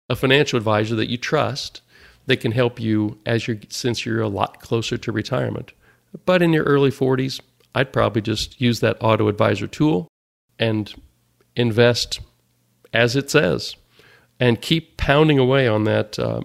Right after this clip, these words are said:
H S A every year. Hopefully you won't need it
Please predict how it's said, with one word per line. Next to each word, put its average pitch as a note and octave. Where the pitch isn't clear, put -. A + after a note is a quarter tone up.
H B2
S A2
A A#2
every A2+
year. A#2
Hopefully D3
you B2
won't C3+
need G2+
it -